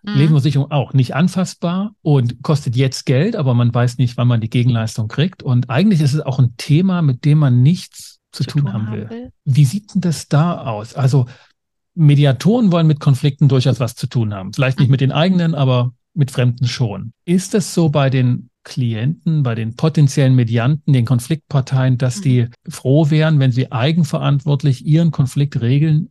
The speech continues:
Speaker 2: dürfen?
Speaker 1: Das ist ein guter Punkt, genau. Und eigentlich auch eine gute Überleitung, ne, zu diesem anderen Aspekt, also wo ich sage, wir können das Produkt betrachten. Was das für Eigenschaften hat, wir können aber auch den Kunden betrachten.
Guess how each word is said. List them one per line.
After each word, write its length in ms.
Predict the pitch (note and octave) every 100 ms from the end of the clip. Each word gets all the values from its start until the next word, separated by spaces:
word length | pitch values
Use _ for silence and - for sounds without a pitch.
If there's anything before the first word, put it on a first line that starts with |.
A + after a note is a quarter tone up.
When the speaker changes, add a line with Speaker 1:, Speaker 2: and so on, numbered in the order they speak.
| _
Speaker 2:
dürfen? 120 | C3+ D3+
Speaker 1:
Das 120 | G3+
ist 160 | G3 G#3
ein 180 | G3+ - _
guter 200 | - G3+
Punkt, 320 | F#3 F#3+ F3 -
genau. 260 | F#3+ F#3+
Und 100 | F#3+
eigentlich 220 | F#3 G3
auch 60 | F#3
eine 100 | F#3+
gute 240 | F#3 G3
Überleitung, 560 | F#3 G#3+ F3 D3 - E3
ne, 160 | F#3 A#3
zu 140 | G#3
diesem 320 | F#3 E3+ F3
anderen 340 | E3+ G3+ F#3+ C#3+
Aspekt, 560 | D#3+ - D#3+ - -
also 300 | E3 E3+ E3+
wo 100 | E3+
ich 160 | E3+ -
sage, 320 | - D#3 E3+
wir 80 | D#3+
können 160 | F3+
das 140 | D3+ -
Produkt 420 | - E3+ G3+ -
betrachten. 760 | G#3 - G3 F#3+ - A3 A3+ -
Was 160 | D#3+ -
das 160 | E3+
für 140 | - -
Eigenschaften 520 | F#3 G3 F#3+ - F#3
hat, 140 | F3
wir 80 | E3+
können 160 | F#3+ F#3
aber 220 | E3 A2
auch 100 | -
den 140 | F3
Kunden 260 | - G3 F#3
betrachten. 600 | - - D3 - D#3+